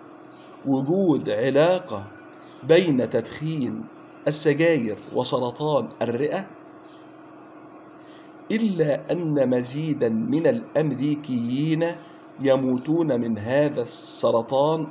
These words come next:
أكثر من أي ورم آخر". في عام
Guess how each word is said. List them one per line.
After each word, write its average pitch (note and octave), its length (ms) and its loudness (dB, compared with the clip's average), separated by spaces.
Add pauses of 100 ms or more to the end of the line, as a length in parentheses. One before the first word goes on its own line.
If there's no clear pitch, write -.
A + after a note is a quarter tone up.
أكثر F#3+ 600 0 (560)
من B2+ 220 2 (100)
أي C#3+ 340 2
ورم D3+ 640 2 (360)
آخر". - 260 2 (2250)
في D3+ 180 4
عام G#3+ 440 4